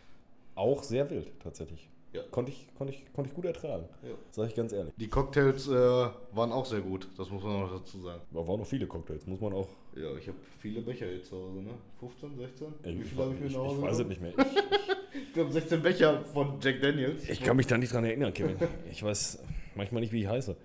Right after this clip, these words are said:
Speaker 1: wenn ich morgens wach werde. Was würdest du gerne mal für Künstler hören? Was würdest du für Konzerte gerne besuchen? Auf
Speaker 2: Bitte.
Speaker 1: welche Festivals würdest du ganz gerne mal gehen?
Speaker 2: Boah, Festival,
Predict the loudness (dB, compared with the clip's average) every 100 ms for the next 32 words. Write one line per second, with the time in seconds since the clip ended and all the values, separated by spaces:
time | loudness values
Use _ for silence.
0 | -6 0 4 4 2 0 -2 -4 4 6
1 | 6 4 4 4 2 0 -2 -2 4 6
2 | 8 6 4 2 0 -2 0 0 0 2
3 | 2 4 2 4 4 2 2 4 8 8
4 | 8 8 8 8 6 6 4 2 2 2
5 | 2 0 0 -2 -2 -4 -6 -14 -18 -16
6 | -16 -16 -18 -14 -14 -8 -6 -4 -2 -2